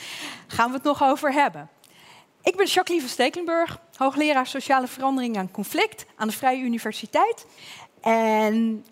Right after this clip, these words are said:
journalisten vragen mij dan heel vaak: "Hé, wij Nederlanders, wij gaan de straat toch niet meer op? Hè, we, we hebben het hartstikke goed, we zijn tevreden. En wa-, waarom zouden wij de straat nog op gaan?" En dan zeg ik altijd:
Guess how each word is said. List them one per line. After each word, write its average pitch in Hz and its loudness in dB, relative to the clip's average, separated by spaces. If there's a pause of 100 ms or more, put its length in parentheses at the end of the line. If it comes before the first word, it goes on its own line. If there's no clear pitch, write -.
(160)
journalisten 277 2
vragen 415 2
mij 214 0
dan 202 -2
heel 202 -2
vaak: 190 -2 (340)
"Hé, 202 -10 (320)
wij 202 0
Nederlanders, 202 0
wij 247 4
gaan 226 -2
de 220 -4
straat 339 -2
toch - -4
niet 180 -4
meer 165 -6
op? 160 -10 (440)
Hè, 247 -6
we, 247 -8
we 226 0
hebben 254 2
het 269 -2
hartstikke - -2
goed, - -6
we 262 -10
zijn 285 -2
tevreden. 262 0 (400)
En 208 -14 (160)
wa-, 202 -14
waarom 220 -2
zouden 214 -4
wij 196 -6
de 180 -8
straat - -8
nog 180 -10
op - -16
gaan?" 147 -14 (120)
En - -20
dan 208 -6
zeg - -10
ik - -14
altijd: 175 -8